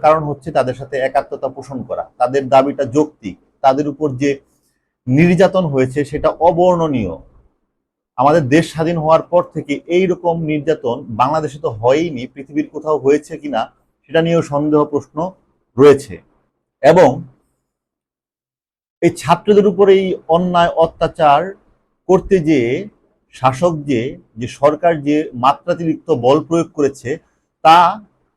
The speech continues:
সারা পৃথিবীবাসী দেখেছে। এবং যে পরিমাণ মানুষ জড়ো হয়েছিল তারা চাইলেই কিন্তু গণভবনের দিকে হাঁটা দিতে পারত, কিন্তু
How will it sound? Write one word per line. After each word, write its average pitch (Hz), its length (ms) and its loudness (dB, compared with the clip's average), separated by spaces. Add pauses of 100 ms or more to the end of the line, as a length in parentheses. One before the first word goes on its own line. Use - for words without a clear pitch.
সারা 139 160 4 (100)
পৃথিবীবাসী 165 580 -2
দেখেছে। 127 300 -4 (800)
এবং 160 120 0 (100)
যে 170 100 8 (120)
পরিমাণ 220 300 2 (140)
মানুষ 170 180 2 (100)
জড়ো 185 220 2
হয়েছিল 165 280 -2 (140)
তারা 151 140 4 (120)
চাইলেই 156 500 2
কিন্তু 147 180 -10 (100)
গণভবনের 139 540 -2
দিকে 139 200 -8
হাঁটা 113 220 -2
দিতে 117 140 -16 (140)
পারত, 143 300 -4 (180)
কিন্তু 143 160 -18